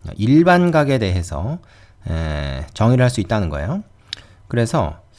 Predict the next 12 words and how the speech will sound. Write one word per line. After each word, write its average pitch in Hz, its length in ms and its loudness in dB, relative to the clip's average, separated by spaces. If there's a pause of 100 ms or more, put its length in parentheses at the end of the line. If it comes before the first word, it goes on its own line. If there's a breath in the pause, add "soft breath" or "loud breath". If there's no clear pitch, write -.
(360 loud breath)
여기서 147 240 0
이제 147 400 2
사인 175 320 4
세타 175 320 0
같은 151 280 0
경우는 135 220 2
어떻게 117 200 0
됩니까? 110 440 -2
사인 123 300 -2
세타 127 280 -4
같은 120 260 0
경우에는 107 460 2